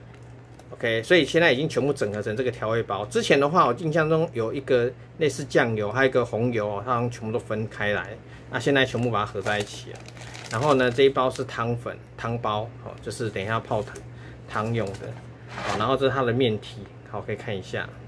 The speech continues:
好，大概是这样子的面体。这是它的调味包，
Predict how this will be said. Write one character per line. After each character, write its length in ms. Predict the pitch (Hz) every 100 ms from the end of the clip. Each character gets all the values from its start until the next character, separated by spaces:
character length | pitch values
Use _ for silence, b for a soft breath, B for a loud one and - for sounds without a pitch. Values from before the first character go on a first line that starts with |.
| - - - - - - - - -
好， 140 | 101 98
大 120 | 110
概 80 | 110
是 80 |
这 100 | 113
样 100 | 110
子 140 | 104 98
的 60 |
面 200 | 110 92 90
体。 220 | - - - - - - - - - - - - - - - - - - - - - - - - -
这 80 | 113
是 180 | 131
它 160 | 113 120
的 160 | 117 110
调 200 | - 101
味 160 | 113
包， 360 | 104 101 101